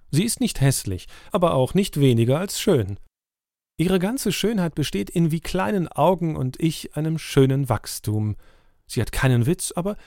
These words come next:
gesunden Menschenverstand genug, um ihre Pflichten als Frau und Mutter erfüllen zu können. Ich liebe sie, und sie liebt mich von Herzen. Sagen Sie mir, ob ich mir eine bessere Frau wünschen könnte.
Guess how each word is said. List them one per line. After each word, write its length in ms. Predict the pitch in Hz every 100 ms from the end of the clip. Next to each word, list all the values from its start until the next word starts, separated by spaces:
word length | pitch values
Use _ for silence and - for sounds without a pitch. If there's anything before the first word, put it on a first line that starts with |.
| - -
gesunden 500 | 247 160 127 123 190
Menschenverstand 680 | 214 214 - 160 151 160 156
genug, 560 | 175 170 233 - - -
um 160 | 156 147
ihre 220 | 123 110
Pflichten 480 | - 123 - 180 170
als 240 | 139 -
Frau 320 | - 131 202
und 340 | 196 127 - -
Mutter 300 | 123 127 135
erfüllen 580 | - 165 - 208 175 135
zu 160 | -
können. 420 | 110 117 110 123 - _ _ _ _ _
Ich 180 | 226 -
liebe 300 | 247 262 156
sie, 300 | 113 113 104 - - - - -
und 160 | 147 135
sie 180 | 156
liebt 280 | 214 208 -
mich 340 | 214 202 - -
von 220 | - 131
Herzen. 540 | 147 208 - - 110 107 _ _ _ _ _ _ -
Sagen 360 | 165 208 233
Sie 140 | 185 185
mir, 220 | 185 185
ob 140 | 160 180
ich 160 | 160
mir 260 | 151 147 151
eine 140 | 156
bessere 480 | 151 131 120 110 101
Frau 320 | - 101 104 104
wünschen 340 | 107 - 117
könnte. 420 | - 110 104 110